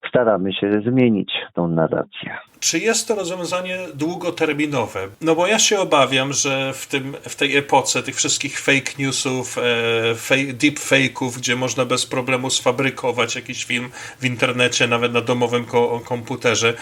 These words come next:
Speaker 2: mając przeciwko sobie tą armię opłacanych troli, którzy mają po temu czas i możliwości techniczne, coraz trudniej będzie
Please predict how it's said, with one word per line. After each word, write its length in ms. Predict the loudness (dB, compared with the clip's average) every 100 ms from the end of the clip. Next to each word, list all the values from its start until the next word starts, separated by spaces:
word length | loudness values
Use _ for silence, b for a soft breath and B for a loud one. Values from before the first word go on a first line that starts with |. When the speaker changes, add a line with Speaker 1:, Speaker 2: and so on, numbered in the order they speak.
| B -2
Speaker 2:
mając 220 | 0 0
przeciwko 480 | -2 -4 -6 -4 -2
sobie 320 | 0 2 0
tą 200 | 0 0
armię 520 | 2 2 2 0 0
opłacanych 540 | 0 -2 -2 -2 -2 -6
troli, 360 | -2 0 0
którzy 300 | -4 -4 -2
mają 320 | 2 2 2 -2
po 120 | -4
temu 280 | -4 -4 -2
czas 420 | 2 2 0 B B B
i 60 | -6
możliwości 560 | -4 -2 -2 -2 -4 -2
techniczne, 800 | -2 0 -2 -2 2 2 0 B B
coraz 480 | 0 2 2 0 -2
trudniej 560 | 2 2 0 -2 0
będzie 760 | 2 2 2 0 2 4 2